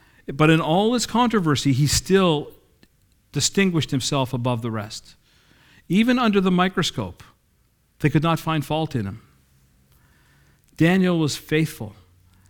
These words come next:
Daniel, even under the, the deepest of scrutiny, was always proven to be above the rest. Before I come to the,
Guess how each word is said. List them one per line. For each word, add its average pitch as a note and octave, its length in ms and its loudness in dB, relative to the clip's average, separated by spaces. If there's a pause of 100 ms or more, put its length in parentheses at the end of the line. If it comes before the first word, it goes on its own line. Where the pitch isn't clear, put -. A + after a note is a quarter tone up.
(120)
Daniel, F#3 460 2
even F#3 260 -2
under E3+ 240 -2
the, C#3+ 260 -4 (320)
the C3+ 300 0 (340)
deepest A3+ 420 0
of G3+ 80 -2
scrutiny, C3+ 600 -2 (1120)
was C3+ 140 0
always G3 400 -2
proven F3+ 560 -2 (1000)
to D3 100 -2
be D3 140 2
above C#3 220 0
the C#3 80 -2
rest. B2+ 500 -6 (3250)
Before C3 360 -4
I B2+ 60 -2
come B2+ 220 -4
to C3+ 120 -4
the, A#2 320 -4